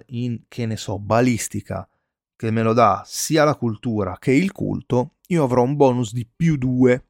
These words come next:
a balistica, si vanno a sommare. Però attenzione, perché questi bonus non sono i bonus alla Dungeons and Dragons, dove se io gioco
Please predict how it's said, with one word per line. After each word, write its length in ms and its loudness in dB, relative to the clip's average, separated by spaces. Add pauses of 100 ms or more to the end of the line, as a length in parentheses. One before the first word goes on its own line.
(440)
a 120 -4
balistica, 760 -4 (180)
si 220 -2
vanno 280 2
a 40 0
sommare. 720 -8 (1080)
Però 240 6
attenzione, 880 -2 (960)
perché 260 0
questi 460 4
bonus 560 -2 (140)
non 340 2
sono 360 4
i 100 -2
bonus 680 -2
alla 280 0
Dungeons 500 -4
and 120 -6
Dragons, 600 -8 (720)
dove 280 -4
se 180 -2
io 420 4 (840)
gioco 600 2